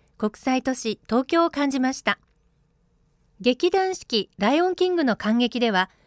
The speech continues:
舞台の迫力、圧倒的な表現力、作品のテーマなど、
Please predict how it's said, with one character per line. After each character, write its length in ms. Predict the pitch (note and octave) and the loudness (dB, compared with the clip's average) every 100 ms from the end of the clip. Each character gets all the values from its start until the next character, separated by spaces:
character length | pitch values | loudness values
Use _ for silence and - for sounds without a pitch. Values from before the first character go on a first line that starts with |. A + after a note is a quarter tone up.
| _ _ | _ _
舞 120 | F#3 B3+ | 0 2
台 200 | C4 A3 | 2 0
の 160 | F#3 | -2
迫 180 | F#3+ - | -2 0
力、 300 | B3 A3+ - - _ _ _ _ _ | 0 0 -6 -12 _ _ _ _ _
圧 180 | A3+ A3+ | -4 0
倒 120 | C#4+ | 0
的 220 | D4+ D4 D4+ | 0 0 0
な 80 | |
表 340 | D4+ D4 D#4 D#4+ | 0 2 2 0
現 80 | C#4+ | 0
力、 220 | A3 - _ _ _ _ _ - | -4 -8 _ _ _ _ _ -4
作 260 | A#3+ - | -4 -4
品 200 | - E4 | -4 0
の 100 | E4 | 0
テ 180 | E4 E4+ | 2 0
ー 40 | |
マ 120 | D#4+ D4+ | 2 0
な 120 | D#4 | 2
ど、 180 | B3 | 0